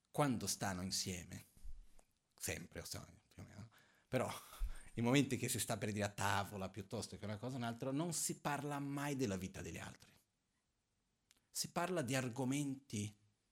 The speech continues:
che ne so, il lago, questo lago, quanto è profondo, qual è la storia del lago, da dove viene. Eh, c'è un, un evento, l'ultima volta che ho sta-, sono stato con loro, che mi è rimasto impresso. È venuta una persona, ha salutato, "Ah, ciao,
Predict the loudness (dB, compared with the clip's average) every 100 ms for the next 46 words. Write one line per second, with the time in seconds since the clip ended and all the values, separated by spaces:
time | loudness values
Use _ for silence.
0 | _ _ _ _ -8 -2 2 2 4 4
1 | 4 6 6 6 2 0 2 2 2 2
2 | 2 2 -2 0 -2 0 -2 0 -2 -2
3 | 0 0 0 0 0 0 -2 -2 -2 0
4 | -2 0 -2 -2 -2 0 0 0 0 0
5 | 0 0 0 -4 -16 _ _ _ _ _
6 | -10 2 4 4 2 2 4 4 2 -2
7 | 0 4 6 4 2 -8 _ _ _ _
8 | 2 4 4 4 0 0 0 -2 -4 -2
9 | -2 -2 0 2 2 0 0 2 2 0
10 | 0 -2 -2 0 -2 -2 -4 0 0 2
11 | 0 0 -2 0 2 2 2 -2 -2 -4
12 | 0 0 0 -4 -8 -6 -8